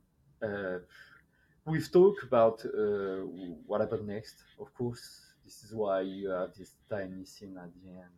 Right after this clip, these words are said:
and just to say that, uh, it's a never, a never-ending cycle, uh, for us.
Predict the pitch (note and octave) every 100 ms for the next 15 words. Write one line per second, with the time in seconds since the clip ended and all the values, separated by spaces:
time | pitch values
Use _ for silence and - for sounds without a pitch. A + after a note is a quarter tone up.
0 | E2 _ _ _ _ _ _ _ A#2+ A2
1 | - A2+ - - G#2 G2 D#2+ F2 - -
2 | - _ F#2 E2+ D#2 - _ _ _ _
3 | _ _ - - A2 G#2+ G2+ F#2+ G#2 G#2
4 | G#2+ G#3+ G#2+ G#2 G#2 G#2 G#2 G#2 G2+ G2
5 | - A2+ A#2+ - _ _ - F2 E2+ -
6 | G2+ G2 A2 - -